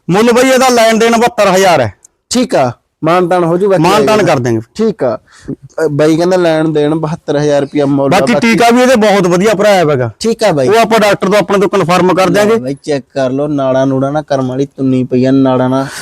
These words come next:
Speaker 1: ਤੂੰ ਆਹ ਦੁੱਧ ਵਾਲੀ,
Speaker 2: ਵਿੱਚ।
Speaker 1: ਦੁੱਧ ਵਾਲੀ ਨਾੜ ਦੇਖ, ਡੱਟ ਨਹੀਂ ਆਇਆ ਪਹਿਲਾਂ, ਹੁਣ ਪਲੂਣ ਪਸ਼ੂ ਦਾ ਨਾੜ ਨੂੰ ਹੁੰਦਾ, ਦੇਖੋ।
Speaker 2: ਸਹੀ ਗੱਲ ਆ ਬਾਈ।
Speaker 1: ਕੋਈ ਉਹ ਨਹੀਂ ਹੈਗਾ ਗਾ।
Speaker 2: ਹੂੰ, ਬਹੁਤ ਚੰਗੀ ਨਾੜ ਆ ਦੁੱਧ ਵਾਲੀ। ਬਾਕੀ ਫੇਸ ਕੁਆਲਿਟੀ ਚੈੱਕ ਕਰ ਲਓ, ਬਹੁਤ ਪਿਆਰੀ ਆ। ਤੇ ਮੁੱਲ ਵੀ ਬਾਈ ਨੇ ਜਾਇਜ਼ ਹੀ ਰੱਖਿਆ। ਅੱਗੇ ਬਾਈ ਦੋ ਨੰਬਰ ਤੇ,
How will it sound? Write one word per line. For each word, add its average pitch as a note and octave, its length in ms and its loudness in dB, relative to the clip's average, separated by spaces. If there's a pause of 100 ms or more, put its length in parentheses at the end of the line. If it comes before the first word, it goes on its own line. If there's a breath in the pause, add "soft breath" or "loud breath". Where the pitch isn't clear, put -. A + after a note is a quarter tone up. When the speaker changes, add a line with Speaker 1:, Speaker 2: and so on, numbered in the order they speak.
(100)
Speaker 1:
ਤੂੰ G3+ 100 2
ਆਹ A#3 100 2
ਦੁੱਧ A3+ 240 0
ਵਾਲੀ, B3+ 160 2
Speaker 2:
ਵਿੱਚ। C#3 140 -4
Speaker 1:
ਦੁੱਧ G3 220 0
ਵਾਲੀ C4 120 2
ਨਾੜ A3 260 2
ਦੇਖ, E3 140 0
ਡੱਟ F3 220 0
ਨਹੀਂ A#3 160 0
ਆਇਆ A#3+ 100 2
ਪਹਿਲਾਂ, A3+ 220 0
ਹੁਣ A3+ 140 0
ਪਲੂਣ A3 300 -2
ਪਸ਼ੂ G#3 220 0
ਦਾ A3 120 2
ਨਾੜ F#3+ 260 2
ਨੂੰ F3 160 0
ਹੁੰਦਾ, D3 220 0
ਦੇਖੋ। D3 320 -4
Speaker 2:
ਸਹੀ E3+ 320 -4
ਗੱਲ D3 180 0
ਆ A#2+ 80 -2
ਬਾਈ। A2+ 160 -6
Speaker 1:
ਕੋਈ F3 140 2
ਉਹ E3 180 2
ਨਹੀਂ D#3 100 2
ਹੈਗਾ D3 200 0
ਗਾ। C#3 80 0
Speaker 2:
ਹੂੰ, A2+ 160 -8
ਬਹੁਤ C#3 320 -4
ਚੰਗੀ C3 260 -6
ਨਾੜ B2 260 -8
ਆ A#2+ 60 -8
ਦੁੱਧ C3 220 -8
ਵਾਲੀ। D3+ 140 -2 (380 loud breath)
ਬਾਕੀ C3+ 240 -4
ਫੇਸ B2+ 380 -2
ਕੁਆਲਿਟੀ C3+ 380 0
ਚੈੱਕ C3 280 -2
ਕਰ B2 120 -2
ਲਓ, B2+ 140 0
ਬਹੁਤ C3+ 320 -4
ਪਿਆਰੀ B2+ 420 0
ਆ। D#3 100 0 (340 soft breath)
ਤੇ G3 80 0
ਮੁੱਲ D#3+ 300 2
ਵੀ D#3 120 0
ਬਾਈ C#3+ 260 0
ਨੇ D3+ 140 -4 (420)
ਜਾਇਜ਼ D3 360 0
ਹੀ B2 80 -2
ਰੱਖਿਆ। A2 300 -8 (600)
ਅੱਗੇ F#3 200 0
ਬਾਈ G3+ 160 2
ਦੋ D#3 140 0
ਨੰਬਰ C#3 260 -2
ਤੇ, D#3 140 -6